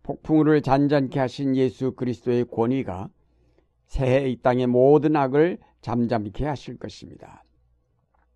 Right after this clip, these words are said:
우리 함께 주님의 창조와 구원의 역사에 동참하여 우리의 가정과 교회,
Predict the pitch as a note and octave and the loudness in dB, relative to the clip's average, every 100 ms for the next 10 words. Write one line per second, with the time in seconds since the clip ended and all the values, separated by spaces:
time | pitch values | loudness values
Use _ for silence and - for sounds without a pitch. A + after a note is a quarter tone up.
0 | _ _ _ _ _ - A#2+ B2 C3 B2+ | _ _ _ _ _ -6 -2 0 0 -2
1 | - D#3 F3 _ _ _ _ - C#3+ D#3+ | 2 2 2 _ _ _ _ -4 2 4
2 | E3 - D#3+ D#3+ D3+ E3+ F3 - D3 C#3+ | 4 0 -2 0 2 2 2 -2 -2 0
3 | C#3 B2+ - B2+ B2 A#2+ A#2 A#2+ G#2+ G#2+ | 2 0 -2 -2 -2 -2 -4 -4 -6 -6
4 | G2+ F2+ G#2+ G#3 _ _ _ _ _ - | -6 -6 -12 -14 _ _ _ _ _ -10
5 | G#2+ A#2 A2+ G2+ A2 B2 B2 A#2+ B2+ B2+ | -2 0 -2 -2 -2 -2 -2 -2 -2 -4
6 | C3+ B2+ C#3 D#3+ | -4 0 0 -2